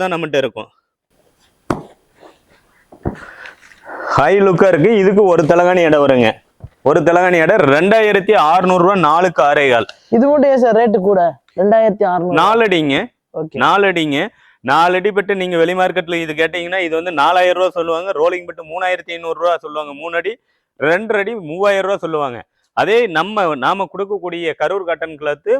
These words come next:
Speaker 1: ஆறு இன்ச்சு, அஞ்சு to ஆறு இன்ச்சு திக்னஸ் மூணு அடி பெட்டு ஐயாயிரம் ரூபா சொல்லுவாங்க. நாலு அடி பெட்டு ஏழாயிரம் ரூபா சொல்லுவாங்க. அஞ்சு அடி பெட்டு பத்தாயிரம் ரூபா சொல்லுவாங்க. ஆறு அடி பெட்டு பன்னெண்டாயிரம் ரூபா சொல்லுவாங்க. அப்படியே நம்மகிட்ட விலை பாதி விலை தான் இருக்கும், குவாலிட்டி ஹையா இருக்கும். உங்களுக்கு இந்த வீடியோவில்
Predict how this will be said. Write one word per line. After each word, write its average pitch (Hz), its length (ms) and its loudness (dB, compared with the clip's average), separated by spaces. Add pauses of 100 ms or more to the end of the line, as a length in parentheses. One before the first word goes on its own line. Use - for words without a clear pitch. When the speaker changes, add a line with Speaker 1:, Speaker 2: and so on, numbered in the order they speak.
(340)
Speaker 1:
ஆறு 190 340 0
இன்ச்சு, 185 80 -10
அஞ்சு 165 320 -4
to 208 140 -2
ஆறு 180 320 0
இன்ச்சு 180 200 -12
திக்னஸ் 160 420 -12
மூணு 180 160 -8
அடி 180 140 -6
பெட்டு 160 200 -8
ஐயாயிரம் 202 500 0
ரூபா 208 120 0
சொல்லுவாங்க. 139 500 -6
நாலு 170 260 0
அடி 202 180 -6
பெட்டு 170 180 -12 (240)
ஏழாயிரம் 190 360 -2
ரூபா 196 120 -4
சொல்லுவாங்க. 170 540 -6
அஞ்சு 190 280 -4
அடி 208 140 -6
பெட்டு 180 260 -8
பத்தாயிரம் 190 400 -2
ரூபா 208 100 -2
சொல்லுவாங்க. 175 580 -4 (260)
ஆறு 208 300 2
அடி 220 120 -2
பெட்டு 190 220 -6 (100)
பன்னெண்டாயிரம் 190 420 -2
ரூபா 190 60 -4
சொல்லுவாங்க. 156 400 -6 (300)
அப்படியே 277 480 -2
நம்மகிட்ட 240 480 0
விலை 190 220 2 (200)
பாதி 196 420 -2
விலை 196 180 0
தான் 208 100 2
இருக்கும், 180 380 -4
குவாலிட்டி 175 460 -2
ஹையா 165 260 -2
இருக்கும். 240 440 -10
உங்களுக்கு 185 720 -6
இந்த 131 180 -6
வீடியோவில் 180 580 0